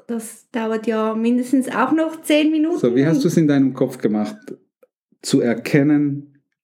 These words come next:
Speaker 2: ich komm zu spät?
Speaker 1: Ja, ich habe die Zeit gesehen auf der Uhr, wann ich ankomme.
Speaker 2: Okay.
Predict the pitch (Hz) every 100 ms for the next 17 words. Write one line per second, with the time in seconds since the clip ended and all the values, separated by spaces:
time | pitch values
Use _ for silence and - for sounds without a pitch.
0 | - 113 - 107 - 104 - 90 - -
1 | _ _ _ _ _ _ _ _ _ _
2 | _ _ _ _ _ _ _ _ _ _
3 | _ _ _ _ _ _ _ _ 202 185
4 | 190 180 190 190 202 196 233 - 277 247
5 | 262 254 247 240 - _ 214 208 - 196
6 | 208 226 226 220 - 202 208 202 196 202
7 | 202 185 175 175 - _ _ _ _ -
8 | 131 143 120 151